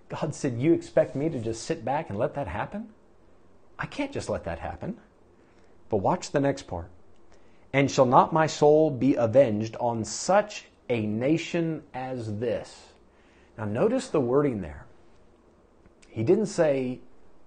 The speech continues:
that I'm going to avenge this on Israel only, and the Gentiles are a different story.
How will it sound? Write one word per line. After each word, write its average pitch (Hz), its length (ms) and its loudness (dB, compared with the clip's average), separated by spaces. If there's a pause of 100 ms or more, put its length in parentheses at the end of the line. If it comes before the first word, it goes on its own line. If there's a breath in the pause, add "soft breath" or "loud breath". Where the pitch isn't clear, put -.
(960)
that 117 420 2
I'm 123 200 2
going 139 300 4
to 123 220 0
avenge 117 800 0 (1080)
this 123 380 0
on 127 200 6
Israel 117 520 2
only, 101 360 -4 (520)
and 107 340 -2
the 110 60 0
Gentiles 110 500 -2
are 101 80 -4
a 92 60 -6
different 98 260 -10
story. 90 340 -6